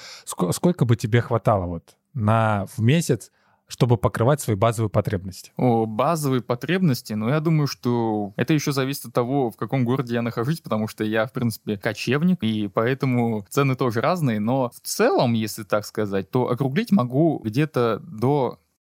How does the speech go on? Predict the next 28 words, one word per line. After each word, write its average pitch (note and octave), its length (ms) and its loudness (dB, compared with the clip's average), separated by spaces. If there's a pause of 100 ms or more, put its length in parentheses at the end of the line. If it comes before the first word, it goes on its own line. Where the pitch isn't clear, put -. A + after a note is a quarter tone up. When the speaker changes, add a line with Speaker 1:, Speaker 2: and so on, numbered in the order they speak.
(440)
Speaker 2:
двадцати-тридцати A#2 800 -2
тысяч, - 600 -6
а - 80 -2
может, C#3+ 200 2
даже A#2+ 220 0
и - 20 -4
до A#2+ 200 -4
сорока. A#2+ 560 -2
И A2 100 2
эту D#3 260 2
сумму, E3+ 560 2
я A2 280 -2
думаю, C#3 300 0
что B2 440 -2 (200)
ежемесячно A#2+ 1160 0 (120)
нужно A#2 400 0
откладывать B2 680 -2
именно A#2+ 200 0
на A#2 160 2
траты. A2 340 0
То G#2+ 160 -2
есть - 220 -6
я A#2+ 420 2
как A2+ 240 -6
бы A2+ 100 0
делю B2+ 320 2
ещё G#2 380 -2
доходы, A2 640 -2